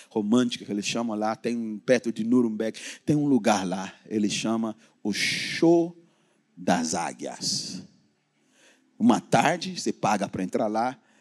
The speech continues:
tem um, um espaço aberto enorme, com arquibancadas, e nós sentamos,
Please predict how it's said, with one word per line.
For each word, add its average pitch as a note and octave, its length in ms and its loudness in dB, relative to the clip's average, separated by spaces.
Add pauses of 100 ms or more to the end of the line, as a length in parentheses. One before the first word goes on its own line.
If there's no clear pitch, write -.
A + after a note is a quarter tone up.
(720)
tem G#2+ 160 4
um, G#2 300 -2 (420)
um B2 100 -2
espaço A#2 580 2
aberto A2 420 -4
enorme, A#2+ 480 2 (480)
com G#2 160 4
arquibancadas, A2+ 1040 -2 (200)
e G#2+ 80 -6
nós A2 200 -2
sentamos, A#2 840 -2